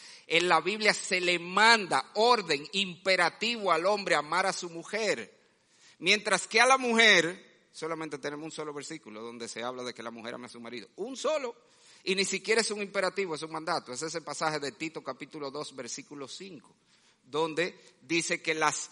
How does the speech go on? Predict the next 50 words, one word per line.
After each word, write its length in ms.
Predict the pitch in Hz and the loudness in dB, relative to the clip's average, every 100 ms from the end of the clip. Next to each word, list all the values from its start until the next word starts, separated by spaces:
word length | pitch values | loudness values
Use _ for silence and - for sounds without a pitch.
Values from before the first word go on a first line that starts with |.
| - | -8
ancianas 760 | - 147 - 175 190 196 190 180 | -2 0 -2 2 4 4 2 0
enseñen 920 | 160 147 - - 196 254 277 247 208 | -4 -6 -8 2 6 6 4 0 2
a 60 | 185 | 2
las 220 | 170 - | 2 0
más 240 | 170 180 | -2 -4
jóvenes 540 | - 170 170 165 160 - | -2 -8 -6 -4 -4 -2
a 240 | 143 143 | 0 0
amar 420 | 139 139 143 151 | -2 -4 -4 -2
a 60 | 156 | -4
sus 300 | - 139 117 | -8 -14 -14
maridos. 600 | 123 120 131 120 101 - - - _ | -10 -8 -6 -8 -10 -16 -20 -20 _
No 120 | 139 | -2
está 200 | 202 226 | 2 2
mandando 720 | 220 208 190 214 214 208 - - | 2 2 4 4 2 -4 -8 0
a 120 | 180 | 2
que 120 | 185 | 4
la 140 | 185 | 4
manden 300 | 180 196 220 | 6 4 4
a 60 | 190 | 2
amar. 460 | 202 226 127 95 - _ _ _ _ _ _ | 4 4 4 -2 -20 _ _ _ _ _ _
Está 280 | 156 - 196 | -4 2 4
diciendo 420 | 208 208 208 202 | 4 2 0 0
que 100 | 202 | -2
le 120 | 196 | -2
enseñen 420 | 180 190 214 226 | -4 -2 -2 -2
cómo 320 | 208 202 214 208 | -4 -6 -2 -2
amarlo 400 | 190 196 196 185 | 2 2 2 -4
de 100 | 185 | -6
una 140 | 190 | -6
manera 420 | 180 170 180 165 | -6 -4 -2 -2
práctica. 460 | 170 196 170 131 143 | -2 -4 -4 -6 -6
O 40 | |
sea 180 | 143 165 | -4 -4
que 100 | 180 | -4
en 180 | 180 170 | -6 -6
teoría, 460 | 180 175 190 262 | -2 -2 -2 2
en 120 | 180 160 | 2 4
realidad, 460 | 170 175 170 208 | 0 0 2 4
la 120 | 208 | 4
Biblia 260 | 180 208 208 | 2 0 -2
nunca 460 | 196 262 320 269 226 | 0 -2 2 2 4
manda 260 | 233 247 | 4 4
a 40 | 226 | 2
la 60 | |
mujer 260 | 202 196 226 | 2 0 0
a 20 | |
amar 180 | 208 226 | 2 0
a 60 | |
su 100 | 202 | -2
marido, 420 | 214 208 247 165 | -4 -2 -2 -6